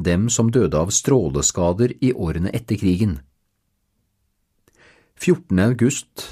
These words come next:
nitten førtifem kapitulerte Japan. I U S A og i Europa var lettelsen stor over at krigen endelig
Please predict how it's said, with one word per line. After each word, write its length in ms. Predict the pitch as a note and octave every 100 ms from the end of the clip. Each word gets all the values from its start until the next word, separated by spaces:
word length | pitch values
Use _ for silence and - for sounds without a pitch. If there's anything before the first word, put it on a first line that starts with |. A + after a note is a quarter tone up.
| -
nitten 320 | A2+ - D#2
førtifem 560 | F2+ - A2+ G#2+ B2+ D#3+ - _ _ _ _ _
kapitulerte 640 | - - B2+ G2+ D2 -
Japan. 460 | G2+ D2 G#2+ F#2 C2+ _ _ _ _ _ _ _ _ - - - _ _
I 160 | A#2 D3
U 80 | A#2
S 160 | C#3 -
A 240 | G#2+ D3
og 400 | - - - F#2
i 80 | E2
Europa 540 | D2+ G2 A#2 A2+ B2+ C#3
var 160 | G#2 G#2+
lettelsen 560 | D3 - D#3+ - C3+
stor 480 | C#3 - - C3 D#3 E2+ C2 -
over 240 | - F#2 A#2
at 80 | -
krigen 540 | F#2 D2+ D#2 G2 A#2 -
endelig 800 | B2 C3 F#2 D#2 D#2 F#2 D2 F#2